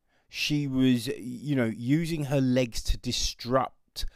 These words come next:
Harp's base, but she wasn't trying to get up, which I think definitely lost Norton the fight. Now,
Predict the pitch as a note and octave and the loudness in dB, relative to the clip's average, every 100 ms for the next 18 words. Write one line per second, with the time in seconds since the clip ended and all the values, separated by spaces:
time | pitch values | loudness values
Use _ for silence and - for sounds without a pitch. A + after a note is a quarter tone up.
0 | _ - - B2+ A#2+ A2 - - - - | _ -18 -2 2 2 2 -6 -6 -6 -6
1 | - _ C#3 C#3+ G2+ - - - - - | -14 _ -4 -2 -4 -6 -6 -4 -6 -8
2 | - _ _ _ - - C3+ - - B2 | -20 _ _ _ -20 2 2 4 0 0
3 | A2 B2+ A2+ B2 - - A#2+ A#2 - G2 | 6 6 6 2 -2 -2 -2 -2 -2 -4
4 | F#2+ - A2+ A2 A2 - - _ - - | -4 -2 0 2 0 0 -10 _ 0 0
5 | _ _ - - - - A#2 B2+ - - | _ _ -20 -20 -20 -4 4 4 4 -2
6 | - A2+ - - B2 - B2 _ - D3 | -2 -2 -2 -2 -2 -4 -14 _ -2 2
7 | - C#3+ C3+ - A#2+ A#2+ A2+ G#2+ G2+ - | 2 0 -2 -2 0 2 2 0 -4 -6
8 | A2 A#2 A#2 - - A#2 A2+ G2+ - G#2+ | -2 0 0 -2 -6 -4 -4 -6 -8 -8
9 | G2 F2 - - A2 F2 B1+ - _ _ | -8 -8 -10 -6 -4 -6 -10 -16 _ _
10 | _ _ _ _ _ _ _ _ _ - | _ _ _ _ _ _ _ _ _ -20
11 | - C3+ C#3 | -2 2 2